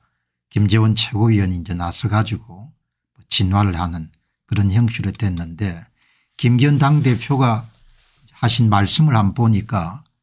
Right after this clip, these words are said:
김재원 최고위원이 국경일과 기념일의 차이를 설명하는 과정에서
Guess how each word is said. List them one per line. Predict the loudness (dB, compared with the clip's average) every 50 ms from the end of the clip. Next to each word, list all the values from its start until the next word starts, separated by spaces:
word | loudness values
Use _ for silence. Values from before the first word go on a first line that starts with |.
| _ _ _ _ _
김재원 | _ 0 2 2 4 4 4 4 2 2 2
최고위원이 | 0 2 2 2 4 4 4 4 4 4 4 4 4 4 4 4 2 2 0 -4 -10 _ _ _ _ _ _ _ _
국경일과 | -2 -2 -2 0 2 4 4 6 4 4 4 4 4 2 2 0
기념일의 | 0 2 2 4 4 4 4 4 4 2 2 0
차이를 | -2 0 2 2 4 4 2 2
설명하는 | 0 0 0 2 2 4 2 2 0 -2 -4 -6
과정에서 | -6 -6 -6 -4 -2 -2 -2 -2 -2 -4 -4 -4 -6 -6 -8